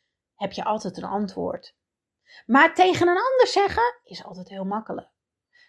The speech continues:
Maar nu mag je het zelf gaan doen. Dus zie nog even drie keer jij naast elkaar. Wellicht sta je nog helemaal links.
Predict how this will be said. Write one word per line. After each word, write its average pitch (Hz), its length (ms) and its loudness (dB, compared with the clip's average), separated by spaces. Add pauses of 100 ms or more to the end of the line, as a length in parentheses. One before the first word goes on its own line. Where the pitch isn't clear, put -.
(120)
Maar 202 140 -2
nu 294 160 8
mag 494 240 -2
je 262 100 0
het 202 140 -6
zelf 262 340 0
gaan 165 260 -10
doen. 165 220 -12 (1900)
Dus 196 440 -2
zie - 280 2
nog 370 160 6
even 220 640 0
drie 208 360 0
keer 226 220 0
jij 190 300 0
naast 180 380 -4
elkaar. 220 600 -4 (1200)
Wellicht 214 420 2
sta 190 200 2
je 180 120 0
nog 180 160 -6
helemaal 175 280 -2
links. 427 560 -2